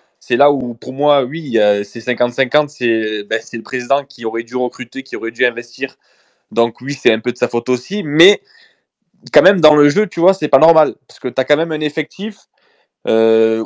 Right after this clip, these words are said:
où en début de saison, dans, enfin, l'année dernière, je veux dire, ces matchs-là, tu vois, mais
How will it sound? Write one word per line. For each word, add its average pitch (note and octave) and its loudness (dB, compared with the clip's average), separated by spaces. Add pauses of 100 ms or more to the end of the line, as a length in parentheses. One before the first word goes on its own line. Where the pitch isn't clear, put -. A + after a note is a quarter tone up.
où C#3 0
en D3 4
début D3+ -2
de - -18
saison, E3 2
dans, A#2+ 0
enfin, B2+ -6
l'année C3 -4
dernière, C3+ 2
je E3 -8
veux C3+ -12
dire, D#3+ -6
ces D3+ -8
matchs-là, B2 -2
tu - -20
vois, E3+ -2
mais C#3 -8